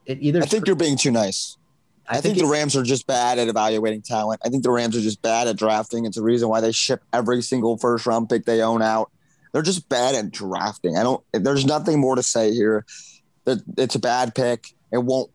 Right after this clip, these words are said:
Speaker 2: be a good pick. There's nothing good about it. There's not one upside, bright side. Oh, well, no, it's a bad pick.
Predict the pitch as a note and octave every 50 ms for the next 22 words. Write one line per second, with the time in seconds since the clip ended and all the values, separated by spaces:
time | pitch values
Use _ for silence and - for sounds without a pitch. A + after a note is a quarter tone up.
0 | - - D3 C3+ C#3 C#3+ C#3 - - C3 C3 A2+ - - C3 A#2+ A#2+ A2+ - -
1 | B2 A2+ A#2 B2+ B2 - C3 B2+ A#2 G2 B2+ C3 B2 A#2+ G#2+ A#2+ A#2+ A#2+ A#2+ A#2
2 | A2+ A2 - A2 A2+ A2+ A#2+ A#2+ A#2 - A2 B2 B2 B2 A2+ - A#2 B2+ A#2+ -
3 | - - B2 A#2+ A#2+ A#2+ G#2+ G2+ A#2 B2 B2 A2+ - - B2+ B2+ B2 - E3 F3+
4 | E3+ D#3+ D#3 D#3 D3 - - G#2 C3+ C3+ C3 B2+ B2 A#2+ A#2 - - - - A#2+
5 | A2 - A#2 - A2 G#2+ G#2+ A2 G#2 G2 A#2+ A2 G#2 G#2 G2 -